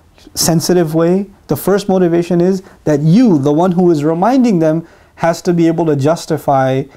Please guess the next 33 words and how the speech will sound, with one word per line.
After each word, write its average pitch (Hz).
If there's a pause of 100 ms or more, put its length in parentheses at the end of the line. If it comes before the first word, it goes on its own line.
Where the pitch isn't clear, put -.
(320)
their 156
concern 147
to 151
Allah. 139
They 120
have 151
to 170
be 151
able 151
to 139
say 160
to 139
Allah, 151
"Ya 147
Allah, 151
I -
was 147
a 147
concerned 147
citi-, 139
citizen 151
of 127
this 127
ummah. 127 (520)
I 160
was 165
concerned 151
about 139
my 143
brother 139
or 131
my 123
sister." -